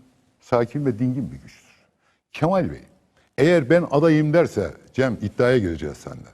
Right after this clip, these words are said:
Kemal Bey, Cem "Ben adayım." dediği an Kemal Bey kazanamayacağını binde bir bir ihtimal görse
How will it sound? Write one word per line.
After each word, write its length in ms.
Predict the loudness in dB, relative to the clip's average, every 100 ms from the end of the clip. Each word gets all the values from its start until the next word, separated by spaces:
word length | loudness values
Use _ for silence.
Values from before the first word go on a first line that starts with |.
| _ _ _ _
Kemal 420 | -4 2 0 4
Bey, 220 | 2 2
Cem 400 | 0 2 2 -2 -8 -10 -2
"Ben 200 | 0 0
adayım." 500 | -2 2 4 4 2
dediği 260 | 2 2 2
an 200 | 0 -2
Kemal 640 | -6 -4 -2 0 0 0
Bey 220 | 0 -2 -4 -6
kazanamayacağını 1300 | -4 -2 -2 0 -2 0 0 0 -2 -2 -2 -2
binde 420 | 0 0 0 0 0
bir 260 | -2 -2
bir 160 | -2 -2
ihtimal 460 | -6 -6 -4 -4
görse 500 | -2 0 2 2 2